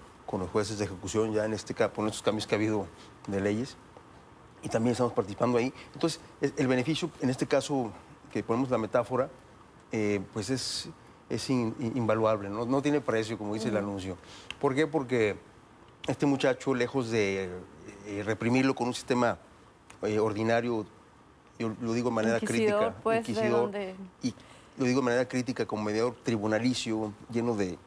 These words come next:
Speaker 1: situaciones leguleyas, de laberintos procesales y demás, eh, pues puede caer a, a un, a un, al cautiverio,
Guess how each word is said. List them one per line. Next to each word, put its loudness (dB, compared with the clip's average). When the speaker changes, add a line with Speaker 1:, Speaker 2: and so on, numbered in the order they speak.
Speaker 1:
situaciones -2
leguleyas, 0
de -6
laberintos -2
procesales 0
y -4
demás, -2
eh, 2
pues -4
puede 2
caer 2
a, -4
a -4
un, -2
a -2
un, 0
al 0
cautiverio, 2